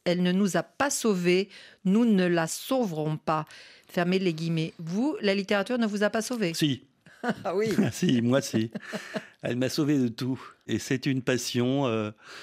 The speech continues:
Speaker 2: oui, c'est une passion, mais même c'est une passion tardive, je dirais, parce que je lis beaucoup plus que je n'ai lu, euh,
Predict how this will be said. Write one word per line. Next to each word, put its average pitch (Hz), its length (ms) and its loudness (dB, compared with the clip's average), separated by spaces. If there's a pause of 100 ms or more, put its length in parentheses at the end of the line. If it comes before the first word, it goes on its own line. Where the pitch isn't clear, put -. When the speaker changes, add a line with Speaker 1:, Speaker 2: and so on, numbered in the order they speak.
(280)
Speaker 2:
oui, 104 260 0
c'est - 240 -4
une 120 80 -2
passion, 156 320 0
mais 151 160 4
même 143 380 2
c'est - 120 -2
une 117 140 0
passion 131 300 0
tardive, 135 540 -2
je 107 60 -8
dirais, 107 300 0
parce 104 200 -8
que 110 120 -4
je 98 140 -4
lis 113 320 -2
beaucoup 127 340 -2
plus 135 300 -4
que 110 100 -2
je 95 100 -6
n'ai 107 140 2
lu, 117 260 0
euh, 95 200 -4